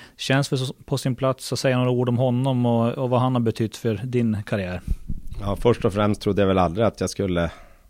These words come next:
Speaker 2: outlive Lasse när jag skrev kontrakt nittiotre. Eh,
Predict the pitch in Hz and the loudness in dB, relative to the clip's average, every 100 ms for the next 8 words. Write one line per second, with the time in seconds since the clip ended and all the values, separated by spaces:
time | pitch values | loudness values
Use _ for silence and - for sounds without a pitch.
0 | - _ - - - - - 107 95 - | -20 _ -20 -20 -20 -20 4 6 6 2
1 | 98 95 85 73 - 98 - - 101 98 | 4 4 0 -8 0 0 0 -2 -2 0
2 | 95 - 98 - 110 - 87 - - 107 | -2 0 -2 -2 -4 -2 -4 -4 -2 -2
3 | - 90 85 87 87 - - - 71 78 | 0 -4 0 0 0 -4 -20 -14 -10 -8
4 | 71 | -8